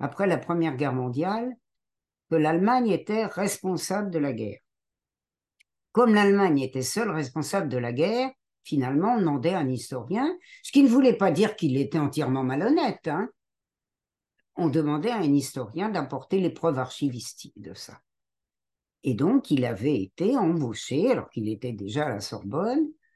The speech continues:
il était tout jeune, il avait été combattant de la Première Guerre mondiale, il avait même perdu, euh,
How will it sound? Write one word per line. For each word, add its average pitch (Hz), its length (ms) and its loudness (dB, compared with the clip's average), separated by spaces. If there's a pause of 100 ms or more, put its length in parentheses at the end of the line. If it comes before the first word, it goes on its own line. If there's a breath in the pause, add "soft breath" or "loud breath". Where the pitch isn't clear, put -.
(400)
il - 100 -14
était - 220 -8
tout - 160 -8
jeune, 160 540 0
il 120 160 0
avait 117 280 -6
été 107 220 -8
combattant 110 460 -6
de 117 80 -2
la 104 80 -6
Première 113 320 -6
Guerre 98 160 -8
mondiale, 98 340 -4
il 143 80 2
avait 120 220 -2
même 113 260 -6
perdu, 113 600 -6
euh, 98 180 -10